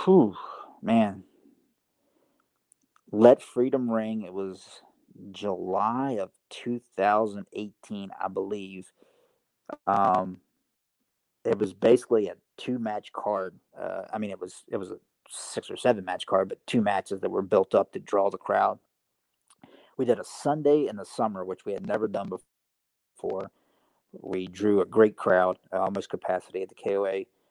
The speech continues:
Um, and the main, the ma-, the main events were, uh, Champions versus Challenger match, eight-man tag. But the, the main event was Drolix versus Phoenix Fury in a dog collar match that had been built up for over a year.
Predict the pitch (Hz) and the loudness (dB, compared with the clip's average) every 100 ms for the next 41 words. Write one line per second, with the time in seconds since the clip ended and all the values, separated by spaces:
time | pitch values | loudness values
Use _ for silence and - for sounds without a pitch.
0 | _ _ - - 95 95 95 92 _ - | _ _ -6 -2 0 -2 -6 -14 _ -14
1 | 98 92 95 92 98 101 110 - 98 98 | -10 -10 -8 -6 -4 -2 -2 -4 -6 -2
2 | 95 - 95 98 104 95 98 98 - - | -2 -2 -4 -2 -2 -2 -2 -2 -2 2
3 | 92 87 - - - 92 92 90 - 113 | 4 4 0 -6 2 2 2 -2 0 2
4 | - 113 95 98 - - - 101 110 110 | 2 -2 -2 -8 -8 -10 0 2 4 4
5 | 113 107 _ _ _ _ _ _ _ - | 4 4 _ _ _ _ _ _ _ -12
6 | 110 107 113 110 _ _ _ _ _ _ | -2 2 4 2 _ _ _ _ _ _
7 | - - _ 101 113 104 104 101 - - | -14 -12 _ 2 2 0 -2 -4 -6 -16
8 | _ - 110 110 120 107 _ - - 98 | _ 2 4 6 4 0 _ -12 -8 -6
9 | - 95 - _ 101 101 135 120 90 92 | -4 -4 -6 _ -4 2 2 2 -2 -4
10 | 98 - 101 95 92 - _ - 107 110 | -6 -4 -2 -2 -4 -14 _ 4 8 10
11 | 104 - 110 98 - 110 101 - 104 107 | 8 0 -8 -10 -12 -12 -12 -10 -4 -2
12 | 101 92 98 98 95 104 95 95 95 - | -2 -4 -4 -4 -2 -2 -2 -4 -10 -10
13 | 95 92 95 101 98 95 - 92 101 95 | -12 -8 -2 -2 -2 -4 -6 -4 -4 -2
14 | 101 92 95 92 101 | -4 -4 -4 -2 -2